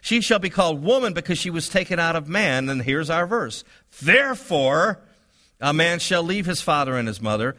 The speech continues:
and hold fast to his wife, and they shall become one flesh. And the man and his wife were both naked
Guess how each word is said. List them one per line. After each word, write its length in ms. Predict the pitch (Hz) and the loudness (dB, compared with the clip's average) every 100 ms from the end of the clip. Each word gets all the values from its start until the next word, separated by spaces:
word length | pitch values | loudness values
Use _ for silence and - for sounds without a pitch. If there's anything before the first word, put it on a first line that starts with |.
| - - | -12 -2
and 160 | 135 | -2
hold 380 | 131 - 190 196 | 0 0 2 0
fast 580 | - - 208 226 180 - | -4 2 4 4 0 -4
to 140 | 185 | -4
his 160 | 170 117 | -4 -2
wife, 360 | 139 135 131 - - - - | 0 0 0 -8 -20 -20 -4
and 220 | 127 127 | -2 0
they 60 | 131 | 0
shall 180 | 143 | 0
become 320 | 117 117 123 113 | -2 -2 -4 -2
one 160 | 113 | -2
flesh. 460 | 107 131 117 95 - | -4 -2 -2 -2 -10
And 100 | 110 | -8
the 60 | 101 | -4
man 360 | 123 151 156 | -2 0 0
and 140 | 113 110 | -2 -6
his 120 | 101 | -2
wife 360 | 139 143 - - | 0 0 -4 -8
were 160 | 107 | -8
both 340 | 92 139 139 - - | -2 -2 -2 -8 -8
naked 640 | 117 151 185 190 185 | -2 -2 -2 -4 -4